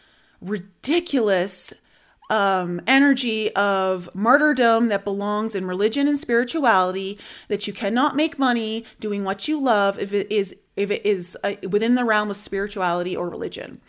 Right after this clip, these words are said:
So, okay, we're breaking through some of those barriers. I love that. Um,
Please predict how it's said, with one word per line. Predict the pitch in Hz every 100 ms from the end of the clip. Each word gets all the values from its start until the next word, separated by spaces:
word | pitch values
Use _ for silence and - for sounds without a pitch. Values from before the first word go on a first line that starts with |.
| - - - - -
So, | - - 247 233 233 226
okay, | 247 247 190 170
we're | 208
breaking | 233 254 254 285
through | 277 254 240
some | 220
of | 208
those | 202 185
barriers. | 196 180 170 160 170 190
I | 196
love | 190 202 196 180
that. | 151 - - - - - -
Um, | 240 233 214 202 190 190 196